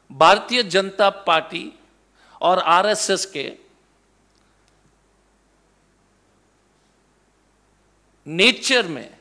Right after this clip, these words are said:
जिस तरह से लगातार बच्ची और महिला के ऊपर अत्याचार कर रहे हैं,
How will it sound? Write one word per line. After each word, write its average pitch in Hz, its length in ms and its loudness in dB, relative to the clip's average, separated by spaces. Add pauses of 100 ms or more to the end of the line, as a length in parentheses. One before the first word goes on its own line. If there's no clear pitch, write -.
(440)
जिस 208 380 -4
तरह 202 200 0
से - 320 -8 (2000)
लगातार 220 680 4 (240)
बच्ची 190 500 0
और 220 120 6
महिला 202 460 0
के 202 160 -4
ऊपर 180 640 -6 (1160)
अत्याचार 214 680 4
कर 180 120 2
रहे 151 160 -4
हैं, - 240 -18